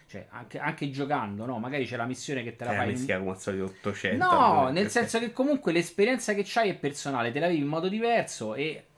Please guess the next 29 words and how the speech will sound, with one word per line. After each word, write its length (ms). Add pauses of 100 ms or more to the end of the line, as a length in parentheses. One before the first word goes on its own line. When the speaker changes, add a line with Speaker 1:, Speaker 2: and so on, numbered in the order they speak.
(100)
Speaker 2:
Certo, 400
però 160
se 200
la 200
tua 120
esperienza 460
non 120
è 120
personale, 540
se 200
ti 120
obbligano 480
a 40
fare 200
una 140
speedrun, 600 (640)
se 260
tu 300 (680)
c'hai 200
la 100
tua 120
esperienza 500
personale, 560
è 40
Stone 380
che 80
entra 220
nel 140
museo, 680